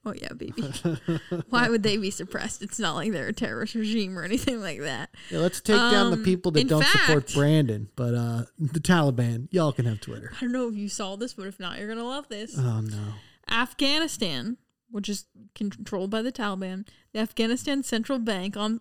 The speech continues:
Speaker 1: on Thursday announced the receipt of thirty-two million in cash from the United Nations.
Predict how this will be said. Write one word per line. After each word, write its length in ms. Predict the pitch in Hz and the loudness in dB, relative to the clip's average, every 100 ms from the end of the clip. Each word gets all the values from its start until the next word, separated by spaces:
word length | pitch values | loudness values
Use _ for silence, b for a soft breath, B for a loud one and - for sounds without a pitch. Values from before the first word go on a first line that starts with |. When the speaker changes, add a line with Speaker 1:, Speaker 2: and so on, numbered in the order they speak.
| - | -2
Speaker 1:
on 200 | 240 294 | -2 0
Thursday 580 | 330 311 285 190 165 220 _ _ _ _ - | 2 2 2 -2 -2 -8 _ _ _ _ -2
announced 540 | 254 226 220 240 - - | 2 2 2 0 -2 -2
the 100 | 269 | 0
receipt 460 | 262 - 240 226 - | 0 -2 -2 -2 -2
of 160 | 214 196 | -2 -2
thirty-two 840 | - - 240 277 302 - 330 320 | -6 2 4 4 2 4 4 4
million 640 | 240 254 269 233 185 185 | 2 4 4 2 -2 -4
in 240 | - 220 214 | -4 -4 -4
cash 560 | - 240 233 170 214 | 0 2 4 2 -2
from 200 | - 214 | -6 -6
the 80 | 202 | -4
United 600 | 190 196 214 247 262 226 | -4 0 2 2 2 0
Nations. 920 | 202 202 214 - 151 - 208 - - | 0 0 0 -2 -4 -8 -12 -14 -16